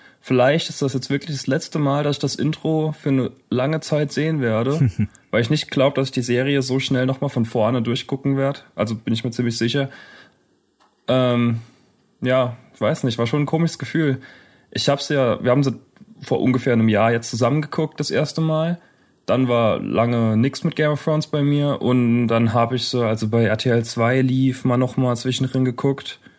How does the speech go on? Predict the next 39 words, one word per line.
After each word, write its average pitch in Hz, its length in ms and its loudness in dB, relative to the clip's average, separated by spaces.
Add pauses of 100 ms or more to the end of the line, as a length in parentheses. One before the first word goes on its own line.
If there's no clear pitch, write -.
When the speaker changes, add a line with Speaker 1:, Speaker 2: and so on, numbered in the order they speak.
(760)
Speaker 1:
Da 110 100 2
wollten 123 220 2
wir 113 100 4
eigentlich 131 300 0
schon 147 120 0
mal 131 120 4
aufnehmen, 135 920 2 (920)
hat 120 240 0
dann 120 180 2
irgendwie 117 240 2
doch 123 180 0
nicht 135 220 2
geklappt, - 640 -2
weil 107 380 2
irgendwie 113 220 2
doch 120 180 -2
noch 123 280 0
die 127 140 -2
Wunden 131 260 4
zu 120 160 0
frisch 127 380 0
waren. 127 480 2 (720)
Und 120 200 4
jetzt 117 160 4
haben 127 100 4
wir 120 60 2
uns 117 120 2
die 120 100 0
Wunden 120 500 2
<laughs> - 0 -
endlich 123 300 0
fertig 127 320 2
geleckt 123 380 0
und 117 340 2
heute 120 220 4
noch 117 120 4
mal 117 260 4
angeguckt 113 560 0
und 107 320 2